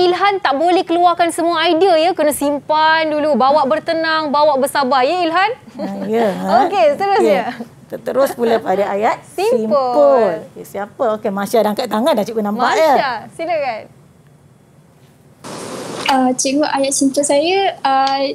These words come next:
Speaker 3: jelaslah masyarakat perlu, ah, menyertai aktiviti kejiranan agar dapat mempererat hubungan kejiranan yang semakin renggang.
Speaker 2: Okey,
Speaker 1: Hmm.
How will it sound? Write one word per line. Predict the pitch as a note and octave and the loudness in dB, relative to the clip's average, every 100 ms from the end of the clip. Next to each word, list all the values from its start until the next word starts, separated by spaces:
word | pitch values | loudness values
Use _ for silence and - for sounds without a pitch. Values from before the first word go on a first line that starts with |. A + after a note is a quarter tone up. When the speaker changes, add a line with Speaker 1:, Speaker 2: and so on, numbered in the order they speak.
| - | -8
Speaker 3:
jelaslah | - C#4 C#4 D4 D#4+ - F4 F#4+ | -6 -2 -2 -2 -4 -4 -4 -2
masyarakat | C#4+ C#4 C4+ C4+ C#4 - F4 F4 - | -4 -6 -4 -6 -6 -6 -6 -6 -14
perlu, | - C#4+ C4 C#4+ C#4+ - - - | -2 0 2 2 0 -4 -20 -8
ah, | C4 B3+ | -4 0
menyertai | C4 C4 C4+ C#4 C4 | 0 0 -2 -2 -2
aktiviti | C4 C4+ C4 C#4+ | -2 0 0 -2
kejiranan | C4+ B3 B3+ C4+ C#4 F#4+ - | 0 0 0 0 0 -2 -2
agar | C#4+ C4 A#3+ C4 B3+ | -2 0 0 0 0
dapat | C4+ - - F#4+ - - - - | -2 -4 -4 -2 -4 -12 -20 0
mempererat | C4 C4 C4+ C4 D4 | 2 4 2 0 -2
hubungan | D4+ C4 C4+ C#4+ F4 F#4 | 0 2 2 2 -2 -4
kejiranan | - C4+ C4 A#3+ B3+ C4 C4 C#4 D4+ | -2 2 2 2 2 2 2 2 2
yang | C#4 | 2
semakin | C#4+ C4 C4 C4+ | 0 -2 0 0
renggang. | C4 D4 F4+ - - - - - - - - - - - - - - - B3+ | 2 0 -4 -10 -20 -20 -20 -20 -20 -20 -20 -20 -20 -20 -20 -20 -20 -20 -12
Speaker 2:
Okey, | F#3+ - - D#4+ | -12 -14 -6 -2
Speaker 1:
Hmm. | G#3 A3+ A#3+ | 0 2 0